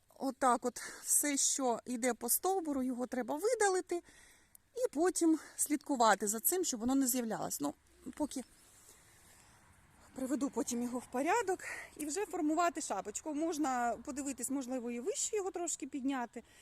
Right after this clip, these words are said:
Ой, ну буде класно. Я задоволена, що прийнявся. Багато, так, оце в мене Бук. Е, Ансоргі. Боюсь, що він так і пропав.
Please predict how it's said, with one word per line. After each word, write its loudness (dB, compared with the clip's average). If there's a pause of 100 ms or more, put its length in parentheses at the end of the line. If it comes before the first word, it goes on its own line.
(280)
Ой, 4
ну 2
буде -6
класно. -10
Я -4
задоволена, -6
що -14
прийнявся. -6 (360)
Багато, -4 (100)
так, -8
оце -4
в -8 (500)
мене 0 (1600)
Бук. 2 (2000)
Е, 2
Ансоргі. 4 (600)
Боюсь, -2
що -2 (240)
він -6
так -8
і -8
пропав. -10